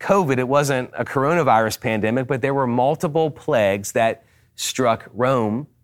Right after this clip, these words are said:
in the first century. And Christians going into the first century were the minority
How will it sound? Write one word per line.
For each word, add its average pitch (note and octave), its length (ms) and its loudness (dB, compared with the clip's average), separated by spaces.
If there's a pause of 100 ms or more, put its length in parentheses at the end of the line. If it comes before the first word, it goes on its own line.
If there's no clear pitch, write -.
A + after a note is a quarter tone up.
in A#2 100 0
the A2 80 0
first A2+ 300 -2
century. A2+ 420 -4 (640)
And C3+ 160 0
Christians D#3 720 0
going C#3 280 2
into E3 600 2
the A#2+ 160 -2
first B2 280 -2
century B2+ 360 0
were C3 320 2 (180)
the B2+ 140 2
minority C3 920 2